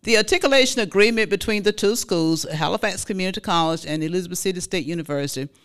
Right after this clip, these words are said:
is p-, particularly, uh, spells out that the program will be offered as distance learning. And as a distance learning program, that means your classes are taught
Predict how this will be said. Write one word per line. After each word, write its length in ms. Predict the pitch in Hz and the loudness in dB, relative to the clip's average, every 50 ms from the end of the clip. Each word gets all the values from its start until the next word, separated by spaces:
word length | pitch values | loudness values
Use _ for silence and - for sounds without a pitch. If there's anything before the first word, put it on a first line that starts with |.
| - - - - _ | -20 -20 -20 -18 _
is 180 | - 196 196 190 | 4 4 4 4
p-, 280 | - - 311 320 262 | 2 -4 -2 -2 -2
particularly, 960 | - _ - 285 - - 349 320 311 - 302 254 240 254 254 240 - - - _ _ _ _ _ - | -4 _ -6 -4 -2 0 0 0 0 0 0 2 2 2 2 0 -2 -8 -20 _ _ _ _ _ -6
uh, 180 | 170 170 165 170 | -4 -4 -2 -4
spells 380 | - - 233 233 233 233 220 | 0 2 2 4 4 2 4
out 320 | 233 208 190 185 185 165 - | 4 4 6 4 4 2 0
that 180 | 185 180 160 - | 0 0 0 -2
the 60 | 170 | -6
program 420 | - - 247 233 220 226 214 208 196 | -2 2 2 2 4 2 0 0 0
will 120 | 185 185 | 0 -2
be 160 | 175 185 185 147 | -2 -2 -6 -4
offered 480 | - 165 175 190 196 - - 196 180 - _ _ _ _ _ _ _ | -2 0 0 0 0 0 -4 -6 -6 -6 _ _ _ _ _ _ _
as 260 | - 147 151 160 - - | 0 0 0 0 -2 -6
distance 520 | _ - 208 214 - - 220 202 - - | _ -4 -4 -4 -4 -4 -6 -6 -6 -4
learning. 500 | 156 160 170 170 160 147 127 110 110 - _ _ _ _ _ _ _ _ - - - _ | -2 0 0 2 2 0 -2 -4 -10 -14 _ _ _ _ _ _ _ _ -20 -20 -18 _
And 120 | - 180 185 | -2 2 4
as 180 | 196 220 220 226 | 4 4 4 2
a 60 | 208 | 2
distance 400 | 185 226 240 254 - 240 208 175 | 6 4 4 4 4 -6 -6 -2
learning 440 | 185 208 214 240 247 233 220 214 - _ _ _ | 0 2 2 2 2 0 -4 -6 -10 _ _ _
program, 600 | - - 214 202 190 202 190 180 170 165 170 170 | -4 2 2 2 2 2 0 0 2 2 2 2
that 140 | 165 190 175 | 0 -2 -2
means 280 | 190 214 214 208 202 - | 0 -2 0 0 -2 -4
your 80 | 196 | -6
classes 560 | - - - 240 226 220 226 - - 226 202 - | -8 -4 2 4 4 4 4 2 -4 -6 -8 -6
are 100 | - 170 | -8 -10
taught 480 | - _ - 226 202 196 175 - - | -8 _ -2 2 2 2 0 0 -8